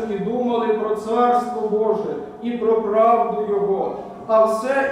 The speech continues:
інше, каже Господь, я додам вам. Ну чому ж ви такі маловіри, каже Господь? Ну чому ви, каже, до апостолів такі черстві серця, щоб не повірити в те,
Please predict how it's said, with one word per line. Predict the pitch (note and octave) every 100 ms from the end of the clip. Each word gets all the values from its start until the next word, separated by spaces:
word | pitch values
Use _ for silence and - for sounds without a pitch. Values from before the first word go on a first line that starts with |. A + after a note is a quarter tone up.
| C#4+
інше, | C#4+ C4+ - B3
каже | B3 B3+ A#3+
Господь, | A#3 A#3+ A#3+ B3+ B3+ A#3+
я | B3+
додам | B3+ B3+ B3 B3+ C4 B3 -
вам. | G#3 - - - - - -
Ну | G3+ B3+ C#4+
чому | C#4 C#4 D4+
ж | D4+ C#4+
ви | D4
такі | C#4+ C#4 C#4 C#4
маловіри, | C#4 C4+ C4+ - D4 - -
каже | - A3 - G3+ G3
Господь? | G3+ - A3+ A3 - - - A3
Ну | B3
чому | - C#4+ C#4 D4+
ви, | C#4+
каже, | C#4 C#4+ C#4 C#4+ B3+ - - C#4+
до |
апостолів | C#4 C4+ C4+ D4 C#4+ C#4+ C#4+ C4+ C4+
такі | C4 C4 C#4+ -
черстві | C4+ - - A#3+ C#4+ D4
серця, | - C4+ C#4+ C4+ - - - C#4 C#4 F4 - - - -
щоб | B3+ A#3+
не | A#3+
повірити | A#3+ B3 B3 C#4+ D4 C4+ C4+
в | C4+ B3 A#3+
те, | C#4 C#4+